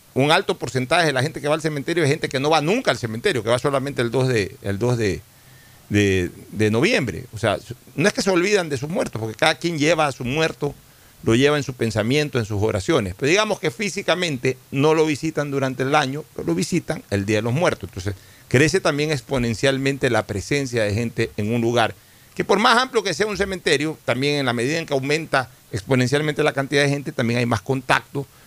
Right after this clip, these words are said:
hay más, eh, posibilidad, eh, se encuentra uno con otros familiares, se encuentra con vecinos de familiares de, de tumbas vecinas, del familiar de uno. O sea,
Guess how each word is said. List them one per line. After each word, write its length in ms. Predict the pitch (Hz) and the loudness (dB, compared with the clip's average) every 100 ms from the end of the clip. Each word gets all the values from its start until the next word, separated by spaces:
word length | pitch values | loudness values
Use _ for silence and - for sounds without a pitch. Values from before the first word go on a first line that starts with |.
| - - | -20 -6
hay 220 | - 113 113 | 4 4 6
más, 400 | 117 120 - - - - - | 2 2 -2 -18 -20 -20 -8
eh, 680 | 123 110 104 101 92 69 58 - | 0 4 4 2 0 -4 -8 -2
posibilidad, 680 | 117 - 135 127 127 143 147 - _ _ _ - | -2 2 2 4 4 4 2 -4 _ _ _ -4
eh, 320 | 107 - - 113 | -2 -2 -8 -8
se 160 | 120 | 0
encuentra 420 | 135 127 151 135 131 | 0 2 2 2 0
uno 240 | 143 135 | 0 -2
con 180 | 120 120 | -2 -2
otros 220 | 123 107 | -2 -4
familiares, 580 | 117 147 190 170 160 139 | -2 0 2 2 2 -2
se 60 | |
encuentra 400 | 120 127 135 123 | -4 -4 -2 -2
con 320 | 117 117 107 104 | -2 -4 -2 -2
vecinos 480 | 107 143 135 120 | 0 0 0 0
de 300 | 110 104 95 - - - | 2 0 -2 -8 -12 -2
familiares 640 | 113 117 127 131 123 - - | 0 4 4 4 0 -6 -8
de, 300 | 113 107 101 | -4 -2 -4
de 160 | 113 113 | -2 -2
tumbas 280 | 139 131 110 | 0 0 0
vecinas, 520 | 117 214 185 143 - - - - - | 0 0 0 -2 -6 -20 -20 -20 -6
del 200 | 98 104 | 0 2
familiar 360 | 110 117 143 135 | 4 4 4 4
de 120 | 160 | 2
uno. 340 | 214 156 147 | 2 -2 -6
O 60 | 117 | -4
sea, 260 | 180 175 | 0 0